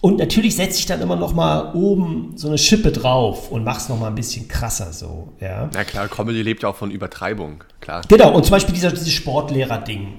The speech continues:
Speaker 1: ja, äh, wir waren Sportgymnasium, ne? Und
Speaker 2: Ja.
Speaker 1: dann sind da zehn Sportlehrer gekommen in einem Schuljahr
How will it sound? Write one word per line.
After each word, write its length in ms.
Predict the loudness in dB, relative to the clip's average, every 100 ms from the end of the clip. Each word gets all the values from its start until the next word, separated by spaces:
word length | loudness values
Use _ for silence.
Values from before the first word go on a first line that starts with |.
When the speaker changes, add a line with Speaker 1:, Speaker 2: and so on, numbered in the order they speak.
| -12
Speaker 1:
ja, 460 | -8 -6 -6 -8 -12
äh, 460 | -12 -10 -10 -12 -16 -20 _ -14
wir 220 | -6 -4
waren 160 | -2
Sportgymnasium, 1000 | -4 -4 -6 -4 -4 -4 -6 -10 -10 -12 -12 -14 -6
ne? 220 | -4 -4
Und 100 | -4
Speaker 2:
Ja. 40 | -4
Speaker 1:
dann 80 | -2
sind 200 | -2 0
da 400 | 2 2 0 -4
zehn 420 | 2 4 4 2
Sportlehrer 600 | 2 2 2 2 -2 -4
gekommen 480 | -4 -4 -4 -4 -6
in 120 | -10
einem 180 | -8 -8
Schuljahr 480 | -6 -6 -4 -4